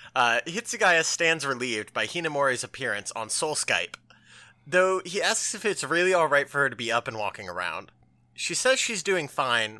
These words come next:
but looks tired, and Hitsugaya can tell. She apologizes for not believing in him before and for pointing her sword at him, but he tells her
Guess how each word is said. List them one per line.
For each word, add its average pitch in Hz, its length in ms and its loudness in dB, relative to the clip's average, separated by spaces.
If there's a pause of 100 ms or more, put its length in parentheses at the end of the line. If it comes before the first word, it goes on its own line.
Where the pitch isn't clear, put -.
but 123 120 -8
looks 156 220 -2
tired, 113 520 2
and 117 160 -6
Hitsugaya 196 500 2
can 123 120 -12
tell. - 440 -6 (720)
She - 160 -6
apologizes 196 580 0
for 160 140 -6
not 139 180 2
believing 131 360 0
in 120 60 -2
him 113 180 -4
before 95 580 -6
and 110 240 -2
for 107 100 -10
pointing 143 340 -4
her 107 100 -8
sword 127 340 -2
at 92 140 -6
him, 85 240 -12 (160)
but 127 120 -6
he 135 60 -6
tells 165 300 -6
her 156 220 -6